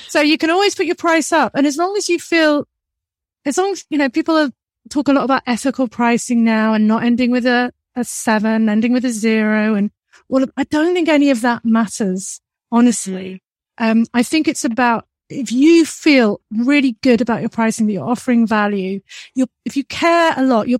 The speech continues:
Speaker 1: probably underselling anyway. You know, I'm sure that when people finish your course, they say things like, "Wow, it was so much better than I thought it would be. The value is outstanding."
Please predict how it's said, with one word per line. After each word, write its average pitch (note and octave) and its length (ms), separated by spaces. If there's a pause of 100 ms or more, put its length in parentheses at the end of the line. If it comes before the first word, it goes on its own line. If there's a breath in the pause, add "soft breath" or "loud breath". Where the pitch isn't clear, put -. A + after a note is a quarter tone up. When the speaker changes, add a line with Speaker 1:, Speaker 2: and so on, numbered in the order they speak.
Speaker 1:
probably C#4+ 420
underselling A3+ 600
anyway. G3 520 (460 soft breath)
You A#3 60
know, A#3+ 160
I'm B3 120
sure D4+ 440
that C4 80
when C4 120
people B3+ 240
finish A#3+ 280
your A3+ 160
course, G#3 260
they G#3 140
say A3 240
things G#3 240
like, A3 200
"Wow, A3+ 380
it B3 100
was A#3 120
so B3+ 200
much A#3+ 220
better A3+ 140
than A3 100
I G#3+ 140
thought G#3+ 180
it G3+ 60
would G3+ 100
be. G3+ 320 (220 loud breath)
The G#3+ 80
value A#3 340
is G#3 140
outstanding." G3+ 720